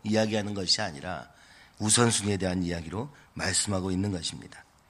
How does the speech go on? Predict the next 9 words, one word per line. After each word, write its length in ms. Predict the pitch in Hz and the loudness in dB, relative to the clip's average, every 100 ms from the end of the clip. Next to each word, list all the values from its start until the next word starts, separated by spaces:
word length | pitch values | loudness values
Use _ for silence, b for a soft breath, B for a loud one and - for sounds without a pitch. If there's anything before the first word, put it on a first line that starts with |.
| _ _ B B B B | _ _ B B B B
보물도 440 | - 127 139 127 127 | 2 8 8 8 4
중요합니다. 840 | - 110 110 98 87 73 - - | 4 4 4 4 -2 -8 -14 -16
그러나 380 | - 110 101 104 | -4 0 2 0
여기서 260 | 98 98 104 | -2 -4 -4
말씀합니다. 680 | 92 90 101 87 76 - - B B | -4 -4 -4 -6 -10 -16 -18 B B
"오직 320 | 107 123 143 | 4 6 8
너희를 380 | 131 135 156 165 | 10 10 10 6
위하여 320 | 151 143 143 | 10 10 8
보물을 440 | 139 113 110 131 | 4 2 4 2